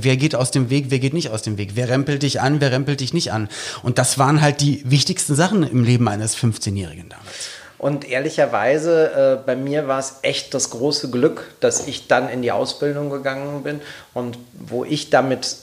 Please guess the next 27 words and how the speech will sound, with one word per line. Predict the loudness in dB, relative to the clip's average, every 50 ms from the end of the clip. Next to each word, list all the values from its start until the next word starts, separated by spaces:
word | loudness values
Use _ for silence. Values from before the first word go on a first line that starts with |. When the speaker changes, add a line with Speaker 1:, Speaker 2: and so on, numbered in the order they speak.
| -18 -14
Speaker 2:
sozusagen | -8 -6 -6 -4 0 2 2 2 2 0 4
aufgehört | 4 4 4 4 0 -4 -4 0 2 4 4 4 2 0
habe | 0 2 2 2 2
und | 0 -4
es | -4 -4
bei | 0 0 2
dir | 4 4 4 4
wahrscheinlich | 4 0 0 -2 -2 -2 -2 -4 -4
angefangen | -4 -4 -4 -4 -4 -2 -2 -2 -2 -2
Speaker 1:
Mhm. | -2 -4
Speaker 2:
hat, | -4 -6 -8 -16 -18 -18 -20 -12 0
ähm, | 4 4 4 4 2 0 -4 0 2
waren | 2 2 2 2
bei | 0 0
uns | 0 0 -2 -4 -4 -2
Messer, | 0 0 0 0 2 2 2 2 0 -2 -4 -10 -16 -20 _ -20 _ _ _ _ _ -2
die, | 0 0 0
die | 0 -4 -8
Thema, | -4 -2 0 0 0 2
dann | 2 2 2 4
auch | 2 0 2 4
Waffen, | 2 2 2 0 -4 -4 -2 -2
dann | -4 0
gab's | 0 0 0 0 -2 -6
ein, | -4 -4 -4 -4
zwei | 0 2 2 2
Schießereien, | 2 0 -4 -2 0 0 0 2 0 -2